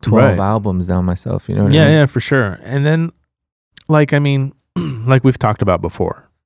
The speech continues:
Speaker 2: not that I'm gonna challenge you with the Deftones 'cause I know they're one of your favorite bands, but
Speaker 1: They are my favorite band.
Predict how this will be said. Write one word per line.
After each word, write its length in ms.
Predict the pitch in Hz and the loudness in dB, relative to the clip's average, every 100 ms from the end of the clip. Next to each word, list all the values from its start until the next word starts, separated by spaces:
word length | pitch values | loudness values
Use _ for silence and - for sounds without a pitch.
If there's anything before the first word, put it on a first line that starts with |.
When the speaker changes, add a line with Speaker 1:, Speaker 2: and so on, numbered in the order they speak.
| _ - | _ -4
Speaker 2:
not 160 | 123 117 | -2 0
that 80 | |
I'm 80 | 104 | -2
gonna 100 | 98 | -2
challenge 280 | 95 90 90 | -6 -6 -4
you 20 | 85 | -4
with 40 | |
the 80 | 85 | -2
Deftones 420 | 85 85 87 85 | -4 -6 -8 -6
'cause 100 | 85 | -6
I 60 | 85 | -4
know 140 | 90 | -4
they're 100 | 87 | -2
one 140 | 87 | -2
of 80 | 87 | -2
your 100 | 87 | -2
favorite 280 | - 85 80 | -2 -2 -2
bands, 260 | 80 78 - | -6 -10 -14
but 380 | - - 90 104 - | -4 0 0 -2 -8
Speaker 1:
They 80 | 101 | -4
are 140 | 95 | -4
my 140 | 87 | -6
favorite 340 | 87 92 - - | -8 -10 -12 -14
band. 140 | 95 | -16